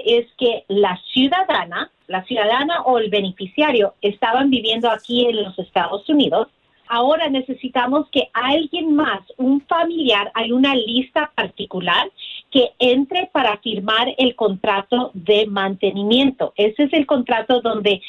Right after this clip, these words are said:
normalmente el ciudadano o el residente tiene que comprobar que gana suficiente dinero, ¿verdad?, para calificar para pedir a un inmigrante, a un familiar.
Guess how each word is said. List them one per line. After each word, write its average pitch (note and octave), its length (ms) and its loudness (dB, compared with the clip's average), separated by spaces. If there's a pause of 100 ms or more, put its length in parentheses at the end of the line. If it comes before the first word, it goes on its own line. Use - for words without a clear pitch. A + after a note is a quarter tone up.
(180)
normalmente A3+ 1040 0
el G3+ 220 0
ciudadano G3 640 0
o A#3+ 40 2
el G3 100 0
residente G3+ 840 0 (560)
tiene C4+ 280 2
que D4+ 140 -2
comprobar A3+ 540 0
que C4 140 0
gana G#3+ 380 -2
suficiente G#3 720 0
dinero, G3+ 600 0 (180)
¿verdad?, F#3+ 300 -2 (100)
para C4 320 0
calificar C#4+ 720 -4
para A#3+ 300 -2
pedir A3+ 520 -4 (220)
a G#3+ 120 2
un G#3 220 4
inmigrante, D4+ 540 2
a E3+ 100 -2
un G#3 200 -8
familiar. B3+ 560 0